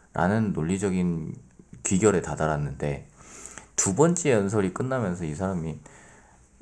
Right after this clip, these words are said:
자기가 벌금형을 제한한단 말이에요. 처음에 일 문화를 제한했다가 그다음에 삼십 문화로 이제 늘려서 내 친구들이 도와준다고 하니까 그러면 삼십 문화로 내가 올려서 제한하겠다.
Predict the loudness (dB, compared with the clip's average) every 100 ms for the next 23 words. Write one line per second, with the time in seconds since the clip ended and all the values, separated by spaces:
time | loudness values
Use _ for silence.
0 | -8 -2 0 0 2 2 0 -6 -20 _
1 | _ -20 2 4 4 4 4 4 4 0
2 | 0 0 2 4 4 4 0 0 -2 -2
3 | -4 -2 -2 0 0 2 2 2 2 0
4 | -4 -14 -12 -6 -6 -2 -2 -2 -4 -4
5 | -4 -4 -6 -6 -6 -6 -8 -12 -12 -12
6 | -6 -2 0 0 0 0 0 0 -2 -4
7 | -8 -10 -2 2 4 2 0 -4 -2 0
8 | 0 0 0 6 6 6 4 2 2 -2
9 | 0 0 0 -6 -18 -20 -20 -8 -2 0
10 | 0 0 0 -2 0 -2 -2 -4 -4 -8
11 | -10 -6 -6 -2 0 0 0 -4 -10 -6
12 | -2 0 0 -2 -4 -4